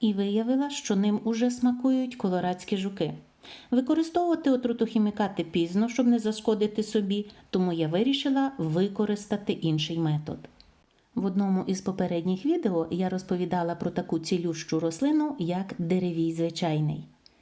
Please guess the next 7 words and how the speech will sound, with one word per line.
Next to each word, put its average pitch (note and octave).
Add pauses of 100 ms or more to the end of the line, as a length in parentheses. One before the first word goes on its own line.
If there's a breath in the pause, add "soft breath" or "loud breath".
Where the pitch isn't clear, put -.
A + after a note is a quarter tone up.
(840 soft breath)
Крім C4
того, A#3
що F#3+
деревій — F#3+
це -
лікарська F3+
рослина, A#3